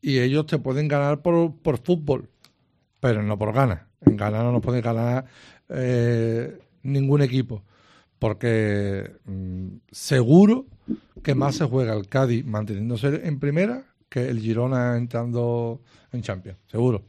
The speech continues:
Porque, bueno, es verdad que es una competición que te da mucho dinero, pero el descenso en segunda es,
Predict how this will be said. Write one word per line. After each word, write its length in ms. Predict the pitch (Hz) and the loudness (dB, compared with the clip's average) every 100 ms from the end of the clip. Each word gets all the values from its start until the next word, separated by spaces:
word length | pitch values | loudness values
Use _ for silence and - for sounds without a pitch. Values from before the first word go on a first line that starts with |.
| _ _ _ _ | _ _ _ _
Porque, 240 | 113 - | -16 -10
bueno, 340 | 101 110 92 | -10 -8 -8
es 500 | 95 - _ _ - | -10 -16 _ _ -12
verdad 200 | 87 95 110 | -6 -4 -2
que 80 | 107 | -2
es 40 | |
una 80 | 107 | -4
competición 840 | 101 107 104 98 120 113 110 113 - | -4 -6 -6 -2 -2 -2 -6 -10 -14
que 120 | - | -10
te 80 | 95 | -6
da 100 | 104 | -6
mucho 180 | 107 104 | -6 -6
dinero, 320 | 110 143 156 | -2 0 0
pero 220 | 131 107 - - - _ _ _ - - | 0 -2 -4 -16 -20 _ _ _ -18 -12
el 160 | 135 113 | -8 -6
descenso 500 | 98 95 95 113 - | -6 -8 -4 -4 -4
en 120 | 127 | -4
segunda 500 | - 113 113 123 131 | -4 -4 -4 -2 0
es, 540 | 127 113 113 113 113 | 0 0 -2 -4 -6